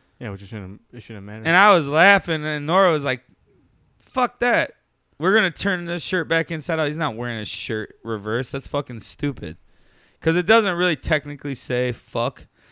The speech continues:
Speaker 2: It says F, then Mance Warner's face, and then C K.
Speaker 1: Yeah.
Speaker 2: So it doesn't really say "fuck Meltzer."
Speaker 1: Yeah, see, it was that shirt, the one that sold. But
Speaker 2: Yeah.
Speaker 1: the other ones at the, at
Speaker 2: Oh,
Speaker 1: the arena
Speaker 2: okay.
Speaker 1: had, "I was there."
Speaker 2: Yeah,
Speaker 1: Yeah.
Speaker 2: so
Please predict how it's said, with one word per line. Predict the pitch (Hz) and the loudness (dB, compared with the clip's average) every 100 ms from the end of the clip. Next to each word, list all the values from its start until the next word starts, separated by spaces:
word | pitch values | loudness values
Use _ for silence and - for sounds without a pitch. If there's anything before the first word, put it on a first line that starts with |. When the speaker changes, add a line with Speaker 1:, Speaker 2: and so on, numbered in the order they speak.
| _ - | _ -6
Speaker 2:
It | 127 | -4
says | 147 135 117 - | -2 -2 -2 -2
F, | 135 139 135 - _ - | 2 2 0 -6 _ -6
then | 131 123 | -6 -4
Mance | 131 131 - | -6 -6 -6
Warner's | 131 135 127 117 | -6 -4 -6 -8
face, | - 127 123 120 - - | -6 -4 -4 -6 -10 -14
and | 113 | -10
then | 117 | -10
C | 107 - 120 | -10 -10 -8
K. | - 117 98 117 | -4 -4 -4 -10
Speaker 1:
Yeah. | 113 98 - _ _ _ | -12 -14 -18 _ _ _
Speaker 2:
So | - 156 156 | -8 -4 -2
it | 147 | 0
doesn't | 214 202 175 | 0 0 0
really | 196 180 | 0 0
say | 147 160 | -2 -4
"fuck | 139 165 147 | -4 -4 -6
Meltzer." | 127 131 120 - 95 87 _ _ _ _ _ _ | -4 -6 -6 -8 -10 -12 _ _ _ _ _ _
Speaker 1:
Yeah, | 139 | -12
see, | 127 135 113 _ _ _ | -10 -12 -14 _ _ _
it | - | -6
was | 139 110 | -4 -2
that | 127 131 | 0 -2
shirt, | - 104 | -4 -8
the | 110 | -8
one | 101 | -10
that | 95 | -12
sold. | 110 98 98 _ | -12 -14 -14 _
But | 135 | 0
Speaker 2:
Yeah. | 151 139 | 4 4
Speaker 1:
the | 131 | 6
other | 139 156 | 6 6
ones | 139 127 | 4 2
at | 123 | 0
the, | 117 117 | -2 -6
at | 92 | -2
Speaker 2:
Oh, | 135 135 131 | 2 4 2
Speaker 1:
the | 117 | 0
arena | 135 120 | 0 0
Speaker 2:
okay. | 107 | -2
Speaker 1:
had, | 110 | -4
"I | 113 117 | -2 -2
was | 117 107 | -4 -6
there." | 104 113 110 101 95 _ _ _ | -6 -4 -4 -6 -12 _ _ _
Speaker 2:
Yeah, | 127 131 120 107 | -10 -6 -6 -6
Speaker 1:
Yeah. | |
Speaker 2:
so | 107 165 156 147 139 | -4 0 2 2 0